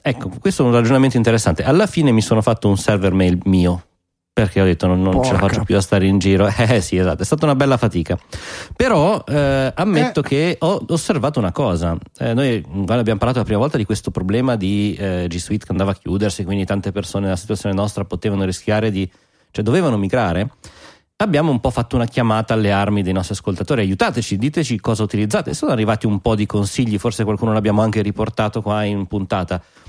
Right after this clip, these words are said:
Speaker 1: Però non è, non è arrivato, né è comparsa niente di definitivo, niente che veramente andasse a sostituire l'offerta di Google con un qualcosa di cu-, simile. E, eh, questa cosa ammetto che mi ha colpito veramente molto.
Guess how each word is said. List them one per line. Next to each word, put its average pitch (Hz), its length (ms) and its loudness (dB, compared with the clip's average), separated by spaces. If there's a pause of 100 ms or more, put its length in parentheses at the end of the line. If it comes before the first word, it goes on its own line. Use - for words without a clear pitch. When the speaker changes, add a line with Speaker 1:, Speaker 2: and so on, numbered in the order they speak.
(200)
Speaker 1:
Però 226 160 0
non 139 160 2
è, 151 100 2 (100)
non 170 180 2
è 180 100 2
arrivato, 113 760 0
né 143 220 2
è 160 100 -4
comparsa 123 1040 -2
niente 180 340 0
di 160 80 0
definitivo, 101 580 -2
niente 170 280 -2
che 131 40 0
veramente 113 400 0
andasse 110 280 -2
a 113 40 -8
sostituire 113 840 -4 (300)
l'offerta 104 500 -4
di 104 100 -4
Google 98 400 -2
con 104 160 -4
un 98 140 -2
qualcosa 104 340 -2
di 95 120 -4
cu-, - 140 -12
simile. 95 580 -2 (880)
E, 180 280 -2
eh, 143 200 -2
questa 170 240 -4
cosa 156 180 0
ammetto 113 360 -2
che 107 100 -4
mi 101 100 -2
ha 98 60 -2
colpito 107 420 -4
veramente 92 400 -4
molto. 82 600 -6